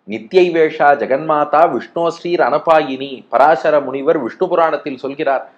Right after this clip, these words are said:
அந்த திருமார்பை விட்டு தாயார் என்னைக்குமே பிரிய மாட்டா, அங்க உக்காண்டிருக்கா. அந்த தாயார் உக்காண்டிருக்க இடத்துல போய் ஒருத்தர் உதைச்சா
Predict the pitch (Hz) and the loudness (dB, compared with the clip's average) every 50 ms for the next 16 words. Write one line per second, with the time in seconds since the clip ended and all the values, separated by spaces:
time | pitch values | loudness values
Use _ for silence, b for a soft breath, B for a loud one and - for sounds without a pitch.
0 | b b _ - - 208 - 190 - - 147 156 170 185 180 180 175 170 160 147 | b b _ -6 -4 0 0 -2 0 -2 -2 -2 0 2 4 2 2 2 2 0
1 | 147 139 139 135 - 147 135 - - 120 127 143 156 160 160 160 147 127 123 143 | -2 -2 -4 -4 -4 -4 -2 0 2 2 4 4 4 4 4 4 2 -2 -6 -8
2 | 143 - 151 156 165 156 - - - 156 156 143 139 160 - 156 160 156 143 131 | -8 -8 -8 -8 -8 -8 -10 -8 -6 -4 -2 -2 -2 0 2 2 2 2 2 0
3 | 120 113 - 156 165 160 - - - 117 113 - - - _ _ _ _ _ _ | 0 0 0 0 0 0 -2 -4 -4 -6 -6 -6 -8 -14 _ _ _ _ _ _
4 | _ _ _ _ _ - 123 120 120 - 127 135 165 190 202 196 190 185 170 156 | _ _ _ _ _ -4 -4 -4 0 2 4 4 6 6 8 8 8 6 6 4
5 | 165 160 151 143 139 151 139 131 139 135 165 147 131 151 160 151 - 120 127 117 | 2 2 2 0 0 0 0 0 0 0 0 0 2 4 4 4 4 4 2 2
6 | 123 113 131 127 - 120 101 95 104 131 139 | 2 2 0 0 2 2 2 4 4 4 2